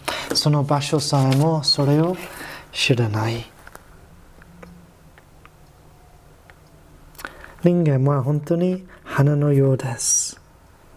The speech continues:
美しく咲きますが、人生は突然変わり、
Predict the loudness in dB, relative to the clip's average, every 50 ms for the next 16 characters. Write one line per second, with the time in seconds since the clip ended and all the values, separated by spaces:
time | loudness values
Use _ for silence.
0 | -20 -20 -20 -20 -20 -20 -20 -20 -20 -20 -14 -4 -4 -2 0 2 0 0 0 0
1 | -2 -2 -2 -2 -6 -10 -10 -10 -12 -14 -4 0 2 2 2 0 -2 -4 -4 -2
2 | -2 -2 -2 0 0 2 2 0 0 -2 -4 -4 -4 -2 -2 -2 -2 -4 -8 -14
3 | -20 -20 -20 -20 -20 -20 -20 -20 -20 -20 -20 -16 -10 -8 -8 -8 -8 -10 -8 0
4 | 2 4 4 4 2 2 0 0 2 2 2 2 0 -2 -2 -6 -6 -6 -6 -4
5 | -2 -2 0 0 0 0 -2 -2 -2 -2 0 0 -2 -2 -6 -8